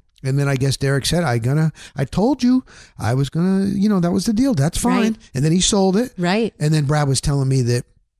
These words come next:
Speaker 1: Derek, I mean, um, Tom, they're renting another place in the same, like, area, but much smaller, couldn't fit his boat there. And then
Speaker 2: Right.
Speaker 1: he bought a bigger boat, and he asked those that bought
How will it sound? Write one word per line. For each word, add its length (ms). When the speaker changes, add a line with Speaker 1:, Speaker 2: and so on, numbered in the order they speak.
Speaker 1:
Derek, 500
I 140
mean, 280
um, 440
Tom, 420
they're 140
renting 640
another 340
place 460
in 180
the 100
same, 600
like, 420
area, 640
but 180
much 240
smaller, 360
couldn't 300
fit 220
his 180
boat 460
there. 140
And 100
then 100
Speaker 2:
Right. 80
Speaker 1:
he 140
bought 240
a 20
bigger 260
boat, 320
and 160
he 140
asked 340
those 300
that 160
bought 320